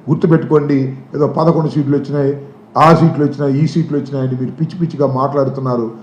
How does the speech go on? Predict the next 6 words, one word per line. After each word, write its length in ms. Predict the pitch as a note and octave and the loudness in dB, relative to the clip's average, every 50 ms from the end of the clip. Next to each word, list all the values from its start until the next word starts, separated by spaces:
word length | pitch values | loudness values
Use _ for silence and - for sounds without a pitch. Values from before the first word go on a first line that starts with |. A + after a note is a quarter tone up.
| - - - F2 | -20 -18 -14 -12
ఎంతకాలం 400 | E2 E2 - C3+ E3 F#3 G3+ G3 | -10 -6 -2 0 2 2 4 4
మాట్లాడతారో 480 | G3 F#3 F3+ F#3 F3+ F3+ F#3+ F3 E3+ E3+ - E3+ | 2 4 4 2 2 4 2 2 2 2 0 -2
చూస్తాం, 380 | D#3 - - D#3+ C#3+ C#3+ C#3 C3+ - - - - - - - - - - - - - - | -2 0 0 -2 -2 -2 -4 -6 -10 -16 -20 -20 -20 -20 -20 -20 -20 -20 -20 -20 -16 -8
తర్వాత 320 | - G2 C3 D#3+ D#3+ - - | -2 2 4 4 4 2 2
ప్రజలే 320 | D3 D3+ D#3 D#3+ D#3+ C#3 | 2 4 4 4 4 2
నిర్ణయిస్తారు. 760 | C3 C3+ C3 D#3 D#3 D3+ B2 - - C#3+ C3+ C3 B2+ A#2+ A#2+ | 0 -2 -2 -2 -2 -2 -2 0 0 0 0 0 0 -2 -4